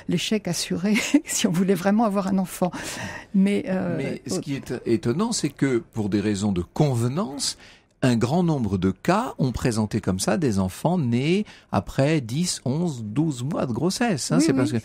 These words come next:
Speaker 1: C'est
Speaker 2: c'était une manière de, de ménager la, la, l'honneur du mari, en fait.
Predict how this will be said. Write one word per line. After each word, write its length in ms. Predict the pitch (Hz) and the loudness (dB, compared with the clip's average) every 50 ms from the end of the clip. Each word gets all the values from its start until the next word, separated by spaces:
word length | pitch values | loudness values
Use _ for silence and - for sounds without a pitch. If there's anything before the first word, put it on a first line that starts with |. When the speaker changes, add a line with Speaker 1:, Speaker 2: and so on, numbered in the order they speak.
| - - | -4 -2
Speaker 1:
C'est 180 | - - 175 190 | 0 2 4 4
Speaker 2:
c'était 160 | 170 165 180 | 4 4 4
une 80 | 170 | 2
manière 280 | 160 160 165 180 196 175 | 4 4 4 4 2 2
de, 180 | 151 143 147 143 | 2 0 0 0
de 120 | 139 135 | -2 0
ménager 520 | 139 151 160 156 156 156 147 135 170 196 | 0 0 0 2 2 0 2 2 0 2
la, 340 | 196 160 135 131 123 123 117 - - - - - - | 2 2 2 0 0 -2 -4 -8 -12 -20 -20 -8 -2
la, 240 | - 117 120 113 - | 0 2 2 2 2
l'honneur 640 | - 110 64 - 110 120 131 135 143 156 165 139 123 | 0 0 2 2 4 4 2 2 2 0 0 0 0
du 80 | 127 | 0
mari, 400 | 135 156 170 180 226 254 254 247 220 | 2 2 2 2 2 0 -2 -2 -4
en 80 | 151 | -4
fait. 420 | 127 - 180 202 190 - - - | -4 -2 -2 -4 -4 -6 -12 -20